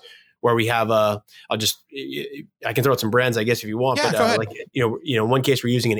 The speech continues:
Speaker 1: AirThings monitor. The
Speaker 2: Mm-hmm.
Speaker 1: AirThings monitor is a battery controlled, uh, device that basically just senses,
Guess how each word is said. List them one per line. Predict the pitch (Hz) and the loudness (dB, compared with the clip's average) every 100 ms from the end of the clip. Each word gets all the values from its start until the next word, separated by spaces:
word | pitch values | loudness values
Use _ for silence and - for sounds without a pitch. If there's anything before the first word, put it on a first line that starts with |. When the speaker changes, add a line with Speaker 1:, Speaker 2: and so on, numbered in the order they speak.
| 135 | 2
Speaker 1:
AirThings | 131 131 123 107 107 104 - _ _ - _ _ - | 2 2 0 -2 0 -2 -6 _ _ -20 _ _ -6
monitor. | 110 135 147 95 101 131 _ _ - | 0 2 2 -2 -6 -10 _ _ -10
The | 120 | -4
Speaker 2:
Mm-hmm. | 120 | 0
Speaker 1:
AirThings | 135 139 139 135 123 113 | 4 4 4 2 2 2
monitor | 117 113 120 113 110 110 - | 2 2 2 2 2 2 -2
is | 131 110 | -6 -6
a | |
battery | 104 117 117 120 120 | -2 -2 2 2 2
controlled, | 117 110 - 113 107 107 107 107 - - | 0 -4 -2 0 0 2 0 -2 -8 -2
uh, | 110 101 | 0 0
device | 107 107 110 107 98 - | -2 -2 0 0 -2 -2
that | 110 101 | -4 -4
basically | 117 117 - 104 | -2 -2 -4 -6
just | - 123 - | -2 0 0
senses, | 131 120 - 113 107 - | 0 0 -2 -2 -2 -4